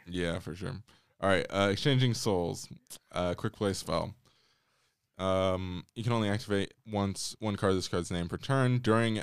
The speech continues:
the main phase, immediately after this card resolves, tribute summon one Divine Beast monster by tributing monsters either player controls. But if you summoned by tributing a monster your opponent controls, apply this effect.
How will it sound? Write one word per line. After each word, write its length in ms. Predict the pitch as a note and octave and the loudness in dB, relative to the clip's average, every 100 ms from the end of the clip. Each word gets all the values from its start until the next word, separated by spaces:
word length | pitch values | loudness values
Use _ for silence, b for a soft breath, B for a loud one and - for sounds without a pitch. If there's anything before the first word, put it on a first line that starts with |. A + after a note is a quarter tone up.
| - | -6
the 200 | G2 G2 | -4 -2
main 320 | F#2 G2 G2 | 2 2 0
phase, 280 | F#2 F2 E2+ | 0 -2 0
immediately 340 | F2 G2 F#2+ | -2 -2 0
after 160 | F#2+ - | -2 -2
this 140 | F2 | -4
card 140 | - E2+ | -2 0
resolves, 440 | F2 F#2 G#2 G2 | 0 4 4 4
tribute 320 | - C3 B2 | 2 0 0
summon 280 | - A2 G2+ | 0 0 0
one 160 | G2 G#2 | 0 0
Divine 320 | F2+ F#2 G2 | 0 0 2
Beast 260 | G#2+ A2 - | 0 -2 0
monster 460 | A2 G#2+ - G#2+ | -2 -2 -2 0
by 120 | F2 F2 | 0 -2
tributing 500 | - G#2 G#2 G2 - _ - | -2 0 0 -2 -6 _ -4
monsters 480 | F#2+ G2 - F#2 - | 0 0 0 0 -2
either 180 | A2 A2+ | 0 0
player 260 | - G2 | 2 2
controls. 580 | F#2+ F2+ - F#2 D#2 - | 2 -4 0 2 2 -2
But 260 | F2+ F2 - - | -2 -2 -2 -2
if 380 | G2+ G2+ - - | 0 0 -4 -8
you 260 | F#2+ G2 G2 | -2 -2 -2
summoned 580 | - A2+ A2+ A#2 A2+ | -2 0 0 0 0
by 140 | - F#2 | 2 2
tributing 420 | - G#2+ G2 F#2 | 0 -2 -2 -2
a 60 | F2+ | -2
monster 320 | F2+ F#2 F#2+ | -2 -2 0
your 100 | F2 | 0
opponent 320 | - A2+ A2 | 0 -4 -4
controls, 640 | A2+ G2 G2 F#2+ F#2 - - b b | -8 -2 0 2 0 -4 -16 b b
apply 240 | - G2 F#2 | -6 0 2
this 180 | F2 - | 0 -4
effect. 400 | E2+ D#2+ - | -2 -2 -4